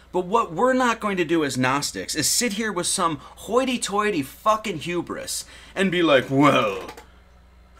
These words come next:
we have the one lineage back into when he was actually here." This guy was here.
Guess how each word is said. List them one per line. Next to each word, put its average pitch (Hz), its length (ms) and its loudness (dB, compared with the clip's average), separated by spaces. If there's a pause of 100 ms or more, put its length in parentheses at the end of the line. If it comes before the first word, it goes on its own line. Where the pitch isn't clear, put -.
we 185 220 2
have 160 260 2
the 147 80 6
one 160 400 4
lineage 156 560 0
back 143 300 4
into 139 300 4
when 139 300 2
he 151 180 -2
was 151 240 0
actually 180 540 2
here." 123 560 -4 (880)
This 226 180 2
guy 214 260 2
was - 360 -2
here. 254 400 -6